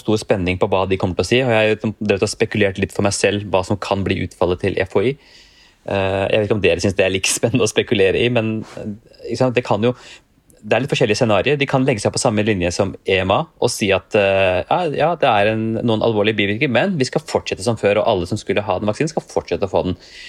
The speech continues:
Det er en mulighet. Det tror jeg ikke de kommer til å si. Eh, de to andre som er mer sannsynlige, det er at de kan si at, eh, nei, siste dose av den er satt i Norge, vi skal ikke bruke den igjen, fordi vi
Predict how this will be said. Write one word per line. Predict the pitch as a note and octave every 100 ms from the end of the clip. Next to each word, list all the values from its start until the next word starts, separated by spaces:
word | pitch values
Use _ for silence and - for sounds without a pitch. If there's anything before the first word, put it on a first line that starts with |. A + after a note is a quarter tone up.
| - - -
Det | - G2
er | -
en | G2+ G#2
mulighet. | E2 A2+
Det | - A2 -
tror | B2+
jeg | - D3+ -
ikke | - F#2+
de | G2
kommer | - D#2
til | -
å | F#2
si. | F2+ F#2 _ _ _ - - - -
Eh, | A2 G#2+
de | A#2+ B2+
to | B2 -
andre | C3+ F#2 A#2+
som | C#3+
er | C#3
mer | A2 G2+
sannsynlige, | A2+ - A#2 F#2+ F2 C#3+ F3+ D3+
det | - G#2+ B2+
er | F#2+ F#2
at | G2 -
de | -
kan | G#2
si | - F#2+
at, | F#2 -
eh, | G#2 G2 G2 F#2+
nei, | A#2 C#3 A#2 - - -
siste | A#2+ - A2
dose | G#2+ G2+ - G2+
av | G2
den | F#2
er | F#2+
satt | - - G#2+
i |
Norge, | G#2 A2+ F#3 F3+
vi | F2 G2+
skal | - A#2
ikke | B2 - G2+ F#2
bruke | F2+ F#2
den | F2+ E2+
igjen, | G#2+ F2+ B2 B2
fordi | A#2+ A2
vi | F2+